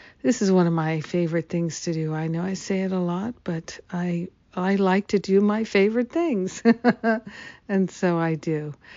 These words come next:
And, uh, gosh, I love the start of a new year.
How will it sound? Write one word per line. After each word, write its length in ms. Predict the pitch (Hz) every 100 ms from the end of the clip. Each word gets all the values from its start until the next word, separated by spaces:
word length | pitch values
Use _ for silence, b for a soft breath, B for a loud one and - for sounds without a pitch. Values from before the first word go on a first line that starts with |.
| B B
And, 520 | 202 175 170 165 165
uh, 260 | 160 165 156 -
gosh, 380 | - 185 175 180
I 80 |
love 260 | 175 170 160
the 80 | 160
start 380 | - - 160 156
of 100 | 156
a 60 |
new 260 | 156 156 156
year. 580 | 151 151 147 147 156